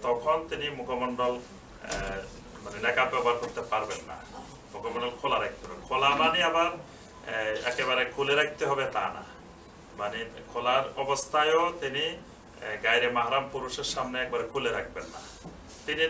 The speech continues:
নিজে মাহরামের সামনে হয়তো খুলে রাখবেন, কিন্তু গায়রে মাহরামের সামনেও তিনি ঢেকে রাখবেন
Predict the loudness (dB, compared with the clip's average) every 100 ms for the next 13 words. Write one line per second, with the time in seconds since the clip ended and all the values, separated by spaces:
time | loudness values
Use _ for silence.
0 | 0 -4 -2 0 2 2 2 2 0 0
1 | 0 -2 -2 -4 -2 -2 0 0 0 0
2 | 2 4 4 4 2 2 0 0 -2 -2
3 | -2 -2 2 2 2 0 -2 -8